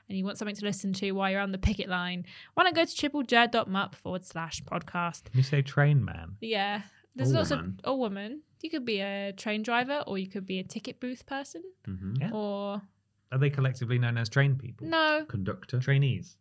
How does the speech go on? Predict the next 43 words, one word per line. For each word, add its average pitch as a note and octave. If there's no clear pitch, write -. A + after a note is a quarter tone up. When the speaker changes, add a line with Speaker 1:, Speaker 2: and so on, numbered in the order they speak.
Speaker 1:
Trainees. G#3
Speaker 3:
Very F2
Speaker 2:
Trainers. G#2+
Speaker 3:
good. -
Mm. -
Speaker 1:
Yeah, F3+
exactly. E3+
Um, G#3+
if E4
you E4+
wanna D#4+
watch D#4
one C4+
of B3
our A#3+
live A3+
stream G#3
vods, A3
you A3
can G#3+
go G#3
to G3
triple G3
j G3
dot F#3+
mup F#3+
forward F3
slash -
vods. D4
If F#4
you F#4
wanna E4+
book C4+
a B3
cameo F4
from A3
us, -
any A3+
of A3+
us, C#4
or G3+
James C#5+
Jenkins, A3+